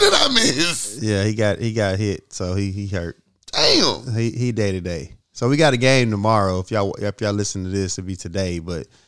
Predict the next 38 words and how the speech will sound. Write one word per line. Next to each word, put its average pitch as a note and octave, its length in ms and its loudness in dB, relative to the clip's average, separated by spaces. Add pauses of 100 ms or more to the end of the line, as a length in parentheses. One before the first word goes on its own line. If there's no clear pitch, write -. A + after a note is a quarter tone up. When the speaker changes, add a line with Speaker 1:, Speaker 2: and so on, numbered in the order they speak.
(400)
Speaker 2:
you C3 160 -2
know, A2 180 2
he, A#2 320 0
he, B2 220 -4
he's A#2+ 360 -4
questionable. G#2 920 4 (560)
And B2 120 0
the - 20 -2
thing C#3 300 4
is, C3 480 6
it's A#2 180 -2
a A2 60 -6
division A2 640 4
game. F#2 360 -2
You G#2 60 -4
know, G2+ 80 -4
we G2+ 60 -2
play A2+ 200 0
the A2 60 0
Seahawks. A2+ 380 0
If A2+ 100 -2
we F3 100 2
win D#3+ 360 2
tomorrow, G#2 880 0 (500)
Speaker 1:
Who F#4 200 10
gonna G4 180 8
be G4+ 160 10
the - 60 6
quarterback? G4 540 8 (840)
Speaker 2:
we B2 200 -4
sign A2+ 300 2
this G#2 100 -2
nigga G#2 260 -2
from G#2 160 -6
the F#2+ 80 -4
practice G2 380 -2
squad. D#2 420 -6
Speaker 1:
<laughs> - 20 -4